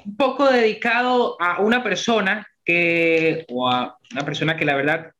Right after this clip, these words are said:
eh, hizo mucho o está haciendo mucho por el fútbol venezolano. Se llama Richard Páez, seguramente lo conocerán, uno de los mejores técnicos que ha tenido seguramente el fútbol venezolano. Muchos dicen que fue el mejor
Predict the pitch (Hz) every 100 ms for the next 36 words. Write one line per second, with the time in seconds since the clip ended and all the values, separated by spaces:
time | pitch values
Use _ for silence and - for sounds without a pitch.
0 | _ - 143 190 202 220 208 202 208 -
1 | 165 160 185 202 196 185 190 190 165 151
2 | 151 165 165 175 147 131 135 160 135 123
3 | - _ _ _ _ _ - 156 175 196
4 | 185 180 175 156 190 208 214 208 - -
5 | - - _ _ _ _ _ _ _ -
6 | 139 147 156 151 156 143 139 131 151 165
7 | 180 160 160 151 147 160 170 170 156 139
8 | 131 127 - _ - - _ _ _ _
9 | 170 180 202 196 202 214 202 180 165 175
10 | 170 196 190 196 196 180 190 185 196 170
11 | 151 165 180 220 226 226 170 190 226 233
12 | 233 214 214 208 175 170 - 190 196 196
13 | 208 202 202